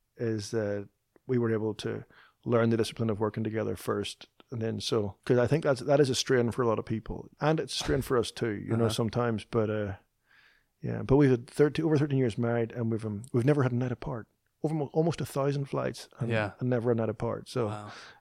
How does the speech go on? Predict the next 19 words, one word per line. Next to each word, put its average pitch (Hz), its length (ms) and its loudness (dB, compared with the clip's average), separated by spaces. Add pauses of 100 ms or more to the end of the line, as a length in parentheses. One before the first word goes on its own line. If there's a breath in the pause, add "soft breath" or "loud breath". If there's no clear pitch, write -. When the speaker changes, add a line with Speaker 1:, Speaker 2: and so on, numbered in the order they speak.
Speaker 1:
yeah, 120 260 0
yeah. 120 280 -4
So 113 320 -4 (360 soft breath)
it's - 340 -20
been 120 100 -4
kind 120 160 -4
of, 101 160 -8
but 135 80 4
that's 131 140 4
because 107 260 -4
we 110 40 2
work 110 140 0
together, 101 200 -4
so - 120 -6
it's 107 140 -10
a, 113 160 -8
it's - 180 -14
a - 20 4
unique 123 340 0